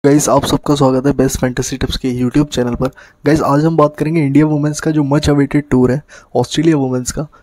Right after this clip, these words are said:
जो guys, अ, कोविड की वजह से काफ़ी delay हो रहा था। अब finally guys, उन्नीस September से ही हो रहा है,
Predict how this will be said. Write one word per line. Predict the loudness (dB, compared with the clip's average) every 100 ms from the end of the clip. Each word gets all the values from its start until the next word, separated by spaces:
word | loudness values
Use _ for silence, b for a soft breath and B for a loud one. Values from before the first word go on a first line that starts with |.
| _
जो | 0 2
guys, | 0 -2
अ, | -2 0
कोविड | 2 2 2
की | 2
वजह | 2 2
से | 2
काफ़ी | 2 2
delay | 4 6
हो | 6 6
रहा | 2
था। | -2 -4
अब | -8
finally | -4 -2 0 2
guys, | 4 2
उन्नीस | 2 0 0
September | -2 -2 -2 -2
से | 0 0
ही |
हो | 4 4
रहा | 4
है, | 0